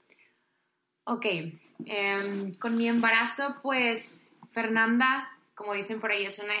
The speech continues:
es una niña muy deseada, pero no fue planeada.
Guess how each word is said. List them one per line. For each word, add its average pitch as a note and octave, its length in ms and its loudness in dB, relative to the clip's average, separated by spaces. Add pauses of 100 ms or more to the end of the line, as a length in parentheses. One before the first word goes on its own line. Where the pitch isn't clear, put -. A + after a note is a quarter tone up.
(140)
es G#3+ 160 -4
una G#3+ 160 -4
niña G#3+ 280 -4
muy G#3 120 -2
deseada, G#3 720 2
pero G3 300 -2
no F#3+ 140 -6
fue F#3 180 -8
planeada. F3 460 0